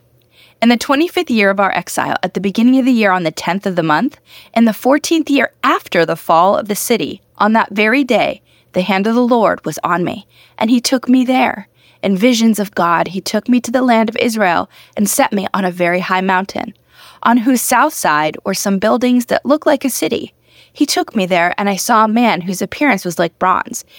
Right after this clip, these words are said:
He was standing in the gateway with a linen cord and a measuring rod in his hand.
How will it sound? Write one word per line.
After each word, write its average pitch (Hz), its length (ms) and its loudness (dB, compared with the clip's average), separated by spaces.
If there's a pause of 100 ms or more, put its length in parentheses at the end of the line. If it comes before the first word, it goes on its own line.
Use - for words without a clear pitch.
(160)
He 277 100 0
was 254 120 2
standing 294 440 0
in 262 80 4
the 220 100 2
gateway 165 520 0 (260)
with - 220 -4
a - 60 0
linen 254 360 4
cord 196 460 0
and 202 120 -2
a 190 40 0
measuring 208 480 0
rod 165 280 0
in 175 100 -6
his 175 180 -6
hand. - 400 -2